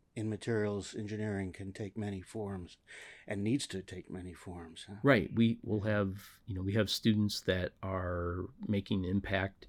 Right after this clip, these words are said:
Speaker 2: in, uh, refining copper, right?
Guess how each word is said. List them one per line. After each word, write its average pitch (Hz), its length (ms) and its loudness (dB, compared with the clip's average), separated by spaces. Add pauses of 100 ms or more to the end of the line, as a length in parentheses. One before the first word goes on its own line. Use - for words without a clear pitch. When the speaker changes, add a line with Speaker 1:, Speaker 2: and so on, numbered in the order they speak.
Speaker 2:
in, 92 540 -2 (320)
uh, - 300 -6 (120)
refining 101 600 2
copper, - 400 -4 (840)
right? - 220 -4